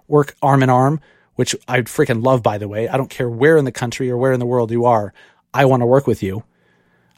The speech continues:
on a, uh, like, I was doing, I was doing, um, one-on-one Zoom calls earlier today with agents that aren't even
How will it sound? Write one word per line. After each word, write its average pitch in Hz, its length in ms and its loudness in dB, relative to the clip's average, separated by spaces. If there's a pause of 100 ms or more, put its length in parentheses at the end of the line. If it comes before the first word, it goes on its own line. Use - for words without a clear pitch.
on 135 120 4
a, 117 160 4 (180)
uh, 127 60 -4 (520)
like, 139 220 -4
I 147 80 4
was 175 120 2
doing, 165 360 2
I - 100 -6
was 175 120 -4
doing, 165 280 -2
um, 135 320 -2 (280)
one-on-one 147 500 0
Zoom 147 240 -4
calls 127 420 -2
earlier 139 280 0
today 147 440 0
with 127 120 -6
agents 123 340 -4
that 139 100 -2
aren't 143 160 2
even 147 240 -2